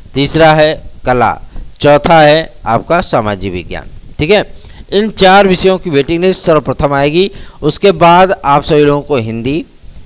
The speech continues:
और, अ, गृह विज्ञान के भी एक, दो चार सीटों पर आप लोगों को देखने के लिए मिल सकता है, ठीक है ना। क्या waiting list।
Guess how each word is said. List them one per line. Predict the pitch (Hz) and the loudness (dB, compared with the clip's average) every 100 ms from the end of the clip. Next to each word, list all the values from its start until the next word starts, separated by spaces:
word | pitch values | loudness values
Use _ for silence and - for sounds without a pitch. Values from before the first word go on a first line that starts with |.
| - - | -16 -2
और, | 120 127 | 2 4
अ, | 123 120 113 - - - - - - - - - - - - - - - - - | 4 2 2 -2 -12 -20 -18 -18 -18 -20 -20 -18 -18 -18 -20 -20 -20 -20 -16 -12
गृह | 117 151 170 | 0 4 6
विज्ञान | 160 151 165 175 | 4 4 4 4
के | 170 170 147 | 0 0 4
भी | 170 | 4
एक, | 175 151 156 - | 4 2 0 -2
दो | 120 135 | -4 0
चार | 151 156 | 0 0
सीटों | 156 151 147 | -2 -4 -2
पर | 156 | 0
आप | - 135 131 | 0 -2 -2
लोगों | 135 135 | -2 -2
को | 131 180 - - - - | -2 -6 -6 -14 -16 -6
देखने | 120 139 156 | -4 -2 -4
के | 143 | -2
लिए | 175 | -4
मिल | 160 107 | -2 -6
सकता | 82 - - 87 | -8 -14 -10 -10
है, | - - - - - | -8 -14 -18 -14 -6
ठीक | 151 | -4
है | |
ना। | 165 104 | -4 -4
क्या | - 147 101 - - - - - - | 0 2 0 -6 -20 -20 -20 -18 -2
waiting | 131 139 131 92 | -2 0 -2 -4
list। | 82 | -8